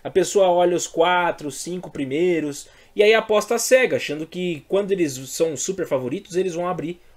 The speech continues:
o placar cedo. Mas se liga, depois que eu cliquei em classificação,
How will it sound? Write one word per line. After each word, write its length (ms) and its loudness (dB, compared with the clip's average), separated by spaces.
o 80 -10
placar 320 4
cedo. 280 0
Mas 260 -6
se 180 -2
liga, 400 -4
depois 460 4
que 60 -4
eu 80 0
cliquei 380 -4
em 100 -8
classificação, 1080 -2